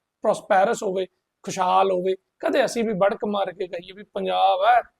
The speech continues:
ਇੰਨੇ ਟ੍ਰਿਲੀਅਨ ਡਾਲਰ ਦੀ ਇਕਨੋਮੀ ਆ ਸਾਡੀ। ਅਸੀਂ ਰੋਂਦੇ ਹੀ ਆ। ਕਈ ਸ-, ਉੱਨੀ ਸੌ ਸੰਤਾਲੀ ਤੋਂ ਸਾਡੇ ਨਾਲ ਬੁਰਾ ਹਾਲ ਹੀ ਹੁੰਦਾ ਹੁੰਦਾ। ਮੇਰੀ,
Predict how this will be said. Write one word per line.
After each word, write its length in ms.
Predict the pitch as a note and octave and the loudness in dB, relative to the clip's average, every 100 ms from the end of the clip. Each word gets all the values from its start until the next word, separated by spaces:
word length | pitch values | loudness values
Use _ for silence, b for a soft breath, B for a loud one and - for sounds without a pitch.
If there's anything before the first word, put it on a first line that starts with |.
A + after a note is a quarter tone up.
| _ A3+ | _ 0
ਇੰਨੇ 240 | G#3+ G#3+ G#3+ | 2 2 -2
ਟ੍ਰਿਲੀਅਨ 460 | G#3+ A3+ B3+ B3 | -2 -2 -2 -2
ਡਾਲਰ 300 | G3 F#3+ F#3+ | -2 -2 -2
ਦੀ 120 | F3 | -4
ਇਕਨੋਮੀ 460 | F#3+ - F3 E3+ E3+ | -10 -10 -14 -16 -20
ਆ 80 | E3 | -18
ਸਾਡੀ। 280 | F3 E3+ _ _ _ _ _ A#3+ | -14 -14 _ _ _ _ _ -8
ਅਸੀਂ 200 | A3+ C4 | -4 -4
ਰੋਂਦੇ 360 | F#3+ F3+ E3+ A3 | -4 -4 2 2
ਹੀ 140 | G#3 | 2
ਆ। 60 | F#3+ | -8
ਕਈ 380 | _ A3+ A#3+ | _ -4 -2
ਸ-, 160 | A#3+ - | -4 -8
ਉੱਨੀ 240 | E4 C4 | -4 -2
ਸੌ 140 | C4+ D4 | -2 -8
ਸੰਤਾਲੀ 640 | - A#3 F3+ G3 F#3 G#3+ | -8 -8 -2 2 2 0
ਤੋਂ 300 | G#3 G#3 G3+ - _ _ _ | -4 -4 -6 -8 _ _ _
ਸਾਡੇ 320 | - G3+ G3+ | -4 -2 -2
ਨਾਲ 120 | G#3 | -4
ਬੁਰਾ 280 | E3+ F#3 F#3+ | -4 0 0
ਹਾਲ 220 | F3+ - | -2 -6
ਹੀ 40 | F3+ | -10
ਹੁੰਦਾ 280 | F3 E3+ | -18 -20
ਹੁੰਦਾ। 220 | D#3+ D#3+ _ _ _ _ _ _ | -20 -20 _ _ _ _ _ _
ਮੇਰੀ, 360 | A3 A#3 A#3+ | 2 2 2